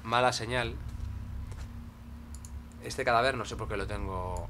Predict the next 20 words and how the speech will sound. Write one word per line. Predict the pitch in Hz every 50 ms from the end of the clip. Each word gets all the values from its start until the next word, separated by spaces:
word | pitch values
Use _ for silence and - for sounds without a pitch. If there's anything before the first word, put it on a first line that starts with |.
| - -
Ah, | 120 120
vale, | 120 117 107 95 -
sí, | - - 107
ahora | 92 87 98 104 110
ya | 104 101
sé | - 110
por | - 101 92
qué | 101
lo | 92 92
tengo | 98 98 95 92
destacado. | 92 92 - 92 - 101 101 92 87 82 - - - - - - - - - - - - - - - - - - - - - -
Este | 113 - 131 127
cadáver | 123 120 123 127 127 120 107
lo | 95
tengo | 90 107 117 120
destacado | 120 113 - 120 117 127 127 123 117 120 127 - - - - - - - - - - - - - - - - - - - - - - - - - - - - - - - -
básicamente | 123 123 120 - - 95 - 120 117 123 127 123 117 107 107 107 120 - - - - - - - - - - - - - - - - - -
porque | - 110 107 104 98
si | - 110 107 101 - - - - - - - - - _ - - _ - - - _ - - _ _ - 104
buscamos | 104 95 - - - 117 117 120 123 117 - - - -